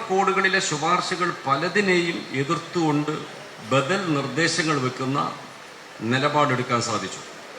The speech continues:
അതില്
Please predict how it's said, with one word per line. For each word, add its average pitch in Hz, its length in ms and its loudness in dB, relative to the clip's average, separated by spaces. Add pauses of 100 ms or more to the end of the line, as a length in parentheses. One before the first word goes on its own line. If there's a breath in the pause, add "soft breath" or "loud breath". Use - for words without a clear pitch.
(2000)
അതില് 147 300 2